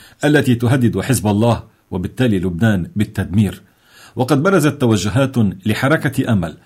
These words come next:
إلى جانب مواقف وتوجهات حزب الله التي تؤكد الاستعداد لمواجهة أي نشاط ميداني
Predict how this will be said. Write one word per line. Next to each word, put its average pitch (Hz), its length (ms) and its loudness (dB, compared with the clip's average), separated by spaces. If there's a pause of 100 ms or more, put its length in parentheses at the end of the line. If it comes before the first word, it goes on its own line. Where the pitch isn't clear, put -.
(240)
إلى 98 180 0
جانب 98 360 2
مواقف 104 580 2
وتوجهات 95 560 -2
حزب 110 260 -2
الله 120 300 2 (340)
التي 139 280 4
تؤكد 143 480 0
الاستعداد 117 760 2
لمواجهة 110 640 0 (120)
أي 127 160 4
نشاط 120 440 0
ميداني 101 760 2